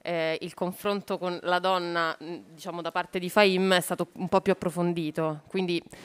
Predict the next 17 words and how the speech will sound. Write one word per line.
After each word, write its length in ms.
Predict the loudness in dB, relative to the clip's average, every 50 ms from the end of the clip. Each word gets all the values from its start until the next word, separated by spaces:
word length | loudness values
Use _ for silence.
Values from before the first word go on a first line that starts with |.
| -20 -20 -20 -20 -6 0
viene 180 | 0 2 2
anche 200 | 2 2 2 4
raccontato 600 | 4 4 4 2 0 0 2 4 6 6 6 6
in 100 | 6 2
qualche 300 | 2 0 0 0 0 -2
modo, 520 | 0 2 4 4 4 4 4 4 2 2 0 -6 -20 -20 -20 -12 -6
in 140 | -2 0 2
un 100 | 4 6
modo 220 | 6 6 6 6
un 100 | 4 2
po' 120 | 4 2 2
più, 560 | 2 0 0 4 6 6 6 6 6 4 4 0 -6 -20 -20 -10 -2
ehm, 1000 | 2 4 6 6 6 6 6 4 4 4 4 4 4 4 4 4 4 2 0
dettagliato 800 | 0 0 -2 -2 -2 -4 -4 -2 2 2 4 4 4 4 2 0
questo 260 | -2 -2 -2 0 0 2
rapporto 520 | 2 2 4 4 6 6 4 4 -2 -2
che 260 | 0 2 2 2 0